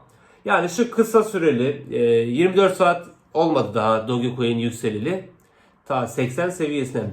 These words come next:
bir anda yukarıya on beş yirmi dakika içinde vurması sağlıklı değil arkadaşlar. Hocam kötü bir şey mi? Ya kötü değil ama maalesef Türk yatırımcısı olarak söyleyeyim ben. Ee, Türk yatırımcısı genelde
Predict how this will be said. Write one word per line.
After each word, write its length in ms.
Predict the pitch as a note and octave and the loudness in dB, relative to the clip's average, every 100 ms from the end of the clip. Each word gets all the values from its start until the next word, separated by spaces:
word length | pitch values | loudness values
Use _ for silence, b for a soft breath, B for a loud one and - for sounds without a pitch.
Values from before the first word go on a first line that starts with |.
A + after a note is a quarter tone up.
| A#2 | 0
bir 100 | D#3 | 0
anda 520 | D3 C3+ C#3+ C3 - B B B | 2 2 0 0 -4 B B B
yukarıya 460 | A#2+ A#2 C#3 C#3 A#2+ G#2+ A#2 - - | -8 -4 -2 0 0 -2 -12 -20 -2
on 220 | C#3+ E3+ | 2 2
beş 200 | C#3 - | 0 -4
yirmi 200 | C#3 E3 | -6 -2
dakika 320 | D#3 B2+ B2+ | 0 -2 -2
içinde 460 | C3 A#2+ - C#3 D3+ | -4 -4 -6 -2 0
vurması 760 | B2+ C3+ D3 B2+ B2+ B3+ C#4+ - - - | 0 0 0 0 0 0 0 -2 -20 -16
sağlıklı 640 | - A#3 G3+ G3 A3+ G3+ | 0 2 2 0 0 2
değil 280 | G3 D#3+ A#2+ | 4 4 2
arkadaşlar. 580 | G2+ A2 G2+ F2+ G2 F#2 _ _ _ _ _ b b b b | 0 -6 -8 -10 -16 -20 _ _ _ _ _ b b b b
Hocam 400 | - A#2+ F#3 E3+ - | -6 2 4 2 -6
kötü 260 | - C3 A#3+ | -8 0 2
bir 60 | A#3 | 2
şey 260 | D#3+ A2 | 0 0
mi? 100 | F2+ - - | -2 -12 -8
Ya 180 | F#3 F#3+ | -2 0
kötü 260 | C4 C4 B3 | 0 -2 -2
değil 220 | C4 C#4 | 2 4
ama 340 | C4+ G3+ - - | 4 0 -6 -6
maalesef 720 | G#3 G#3 C3 - G#3+ - - | 0 0 0 0 0 0 -8
Türk 240 | G3+ G#3 | -6 -2
yatırımcısı 600 | E3+ D#3 C#3+ C3 C3+ C3 | -2 0 0 0 -2 -2
olarak 340 | E3 C#3 A#2+ A#2+ | 2 4 2 -2
söyleyeyim 460 | C3 A2 G#2+ G#2+ | -4 -4 -2 -2
ben. 260 | D3 A#3 - b b b b | 0 0 -2 b b b b
Ee, 640 | A2 G#2+ G#2 G#2 G#2 G#2 G2+ | -6 -4 -4 -4 -6 -6 -2
Türk 220 | A#3 A3+ | -2 2
yatırımcısı 600 | F#3 - D#3+ B2+ B2+ F#3 | 0 2 2 2 0 -2
genelde 640 | F#3+ C#3+ A2 A#2 G#3+ G#3+ | 0 2 2 0 0 -2